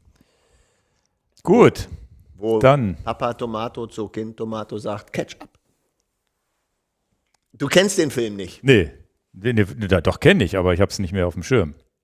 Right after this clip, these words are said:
Speaker 2: Gut, jetzt müssen wir rauskriegen, was es mit deiner Boss-Tasse auf sich hat.
Speaker 1: Ja, ja, das verrate ich nicht.
Speaker 2: Ist das nicht aus irgendeinem Film?
Speaker 1: Es hat was mit Medien zu tun, aber
Speaker 2: <laughs> Es hat
Speaker 1: ich
Speaker 2: was
Speaker 1: sag
Speaker 2: mit
Speaker 1: nicht
Speaker 2: Medien
Speaker 1: was.
Speaker 2: zu tun.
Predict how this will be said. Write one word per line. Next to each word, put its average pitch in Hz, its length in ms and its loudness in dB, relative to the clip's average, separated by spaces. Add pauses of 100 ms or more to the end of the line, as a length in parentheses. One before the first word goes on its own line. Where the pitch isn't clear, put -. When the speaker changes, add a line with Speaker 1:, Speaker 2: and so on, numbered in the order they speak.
(280)
Speaker 2:
Gut, 120 220 -4
jetzt 110 160 -8
müssen 160 220 -2
wir 139 100 6
rauskriegen, 143 480 0
was 139 120 -2
es 143 100 -6
mit 139 160 -2
deiner 120 200 -2
Boss-Tasse 110 520 -6
auf 90 160 -10
sich - 180 -16
hat. - 180 -16 (1600)
Speaker 1:
Ja, 104 140 4
ja, 107 200 6
das 87 180 -2
verrate 107 340 4
ich 82 80 -8
nicht. 76 240 -12 (380)
Speaker 2:
Ist - 140 -20
das 98 120 -16
nicht 95 160 -12
aus - 120 -14
irgendeinem - 280 -14
Film? 120 300 -10 (1300)
Speaker 1:
Es 101 120 -6
hat 92 160 0
was 117 120 4
mit 135 140 -2
Medien 135 320 4
zu - 100 -8
tun, 76 320 -10
aber 82 200 -4
Speaker 2:
<laughs> - 100 -2
Es - 240 4
hat - 200 4
Speaker 1:
ich - 40 -8
Speaker 2:
was 135 140 -2
Speaker 1:
sag - 140 6
Speaker 2:
mit 127 80 -2
Speaker 1:
nicht 127 180 -2
Speaker 2:
Medien 123 240 6
Speaker 1:
was. - 80 -12
Speaker 2:
zu 139 120 -8
tun. 104 520 -14